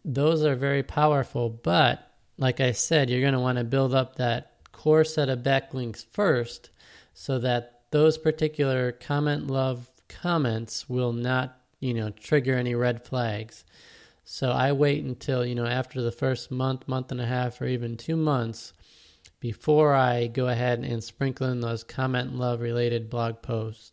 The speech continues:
or, uh, backlinks that you get back to your site. So that is a, you know, one tip that isn't seen a lot out there, but that's one I've had a lot of success with, especially on my Forever Affiliate site.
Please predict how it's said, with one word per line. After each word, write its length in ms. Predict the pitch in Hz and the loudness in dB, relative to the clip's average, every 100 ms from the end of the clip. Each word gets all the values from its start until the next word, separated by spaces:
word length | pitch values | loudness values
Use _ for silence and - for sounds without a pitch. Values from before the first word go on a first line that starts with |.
| - | -4
or, 220 | 131 117 | 0 0
uh, 280 | 110 104 110 | 0 -2 -6
backlinks 720 | 127 131 123 - 117 110 - | -8 -2 -2 -2 -8 -8 -8
that 200 | 120 - | -10 -8
you 80 | 120 | -4
get 460 | 120 120 - _ | -4 -4 -10 _
back 240 | 123 113 - | -4 -4 -6
to 100 | 117 | -8
your 80 | 107 | -8
site. 400 | - 85 87 - - - - - - _ _ | -8 -8 -10 -16 -20 -20 -20 -20 -20 _ _
So 460 | - - 120 113 110 | -14 -6 -2 -2 -2
that 260 | 127 143 | 0 2
is 140 | 151 135 | 2 0
a, 100 | 123 _ _ | -6 _ _
you 160 | 160 127 | -4 -2
know, 120 | 117 | -2
one 300 | 117 135 139 | -2 -2 -2
tip 340 | 139 147 139 131 | 0 0 -2 -4
that 480 | 123 117 - - _ _ _ _ - | -2 -2 -4 -10 _ _ _ _ 0
isn't 340 | 156 143 143 | 2 2 -2
seen 320 | 143 147 139 | -4 -4 -4
a 60 | 123 | -2
lot 260 | 131 139 | -2 0
out 240 | 139 139 - | 0 -2 -2
there, 200 | 143 143 | -2 0
but 200 | 123 120 | -2 -2
that's 320 | 131 131 - | -2 -2 -6
one 120 | 127 | -6
I've 160 | 123 120 | -6 -6
had 180 | 127 123 | -4 -2
a 40 | |
lot 200 | 123 123 | -2 -2
of 80 | 120 | -6
success 520 | - - 135 131 - | -10 -8 -4 -4 -4
with, 220 | 139 135 | -6 -4
especially 600 | 127 - 135 - 131 127 | -8 -4 -6 -4 -4 -2
on 240 | 127 123 120 | 0 -2 -2
my 200 | 117 113 | -4 -4
Forever 420 | - 123 120 117 | -2 -2 0 -4
Affiliate 460 | - 131 127 131 | -2 -2 -2 -4
site. 400 | - 139 139 147 | -4 -2 -2 -2